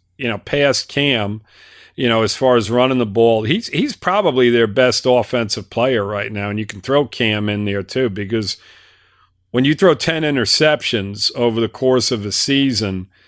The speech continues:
um, you know, that, that's not very good, and you only have five ru-, uh, passing touchdowns. So,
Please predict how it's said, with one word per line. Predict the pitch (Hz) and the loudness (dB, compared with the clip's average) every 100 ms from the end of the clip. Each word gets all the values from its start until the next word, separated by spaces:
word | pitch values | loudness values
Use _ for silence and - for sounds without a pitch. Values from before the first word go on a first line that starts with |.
| _ _ - | _ _ -6
um, | 110 107 107 101 113 _ | 0 2 4 2 -4 _
you | - 117 | -2 2
know, | 107 | 4
that, | 113 127 | 2 2
that's | 127 135 - | 0 0 -2
not | 127 104 | -2 0
very | 107 101 | 0 -2
good, | 98 120 110 | 0 2 2
and | 104 | 2
you | 113 | 0
only | 113 104 | 0 -2
have | 98 | -2
five | - 110 101 95 | -2 0 0 -2
ru-, | 104 | -6
uh, | 107 104 98 95 | -4 -2 -2 -2
passing | - 117 113 - 98 | -4 -2 -2 -4 -8
touchdowns. | - 110 98 - 95 104 107 | -4 -4 -4 -8 -10 -10 -8
So, | - 104 98 | -4 -2 -2